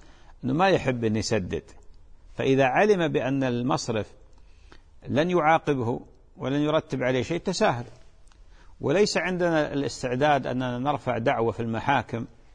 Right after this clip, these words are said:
وعندي أنا ثلاثة آلاف، أربعة آلاف متعامل، كيف أرفع دعوة عليهم مثلًا؟ هكذا يقولون.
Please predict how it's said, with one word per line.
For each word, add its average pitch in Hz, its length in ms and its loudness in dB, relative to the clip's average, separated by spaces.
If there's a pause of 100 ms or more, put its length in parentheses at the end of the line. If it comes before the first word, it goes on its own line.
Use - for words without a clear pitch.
(340)
وعندي 127 440 -2
أنا 131 400 -2 (400)
ثلاثة 135 400 0
آلاف، 131 260 -2
أربعة 120 460 -2
آلاف 127 320 0
متعامل، 113 640 -4 (320)
كيف 180 180 0
أرفع 135 280 0
دعوة 117 320 4
عليهم 104 380 -2
مثلًا؟ 104 340 -2 (120)
هكذا 147 340 0
يقولون. 107 360 -2